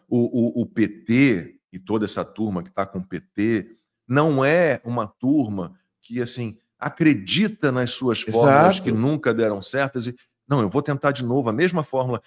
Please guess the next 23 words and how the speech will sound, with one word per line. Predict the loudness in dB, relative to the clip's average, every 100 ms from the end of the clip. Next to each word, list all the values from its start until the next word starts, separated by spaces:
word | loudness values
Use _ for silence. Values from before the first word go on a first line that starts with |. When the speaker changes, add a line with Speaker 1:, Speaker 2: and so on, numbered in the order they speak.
| _
Speaker 1:
e | -4
vou | -4
tentar | -4 -2 -2
de | 0
novo | 0 0 -2 _ -6
e |
vou | -4
tentar | -2 -2 -2
de | -2
novo, | -2 -2 -4
porque | -4
na | -2
centésima | 0 0 0 2 4 4 2 2
vez | 2 0 4
vai | 4 6
Speaker 2:
Vai | 4
dar | 4
Speaker 1:
funcionar." | 2 2 -2
Speaker 2:
certo, | -4 -10 -12 -12 -2
não. | 4 6 6
Speaker 1:
Não | 4 2
é | 0
isso. | -2 -6 -10 -12 -14